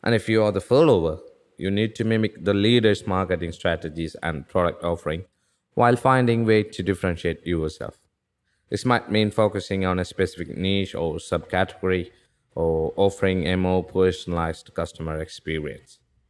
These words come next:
By offering something that the leader doesn't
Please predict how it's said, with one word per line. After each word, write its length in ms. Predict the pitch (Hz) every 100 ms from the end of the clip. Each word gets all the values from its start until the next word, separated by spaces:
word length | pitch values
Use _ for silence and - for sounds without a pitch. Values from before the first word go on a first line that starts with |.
| _ _ _ -
By 160 | 113
offering 340 | 135 139 143 127
something 400 | 127 110 113 107
that 280 | 101 - 85
the 80 |
leader 260 | 95 101 92
doesn't 480 | 87 92 - 78